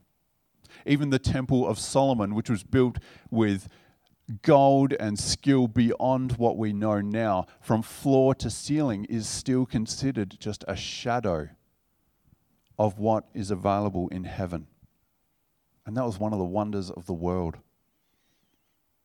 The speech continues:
Even that temple, just a shadow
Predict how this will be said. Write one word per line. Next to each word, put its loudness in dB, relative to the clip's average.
Even 0
that -2
temple, -10
just -8
a -8
shadow -6